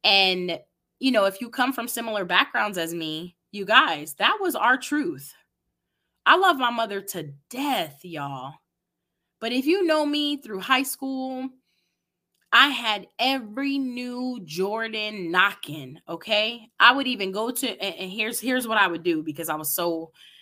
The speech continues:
into the sneakers and all the things that I would get my Jordans in New York two weeks before they came out in Pennsylvania, where I went to high school.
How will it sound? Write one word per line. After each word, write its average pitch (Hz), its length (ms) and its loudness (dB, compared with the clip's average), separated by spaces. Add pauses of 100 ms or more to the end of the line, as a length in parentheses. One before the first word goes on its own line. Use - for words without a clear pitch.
(340)
into 214 380 -2
the 170 100 -2
sneakers 175 680 -2
and 175 100 -4
all 208 180 2
the 185 80 -4
things 175 760 -4 (320)
that 202 380 2 (100)
I 214 120 6
would 262 260 -2
get 240 180 -8
my 196 260 -2
Jordans 180 800 -4
in 180 220 -2
New 196 140 -6
York 185 560 -6 (140)
two 285 260 2
weeks 240 360 -6
before 196 460 -6
they 175 100 -2
came 190 320 -6
out 175 180 0
in 175 80 -6
Pennsylvania, 170 760 -4
where 151 160 -4
I 151 80 2
went 156 220 -6
to 156 60 -12
high 175 260 -2
school. - 360 -8